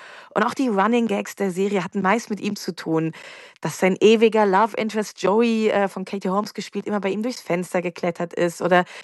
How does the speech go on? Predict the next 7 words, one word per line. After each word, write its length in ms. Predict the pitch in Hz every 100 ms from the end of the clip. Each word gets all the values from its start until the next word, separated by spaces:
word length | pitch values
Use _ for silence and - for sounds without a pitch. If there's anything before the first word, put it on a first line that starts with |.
| -
sein 260 | 185 208 220
verheultes 520 | 208 226 247 269 -
Gesicht 540 | 247 185 160 202 -
in 100 | 202
der 100 | 190
dramatischen 640 | - 185 196 208 - - 208
Szene, 460 | - 185 196 196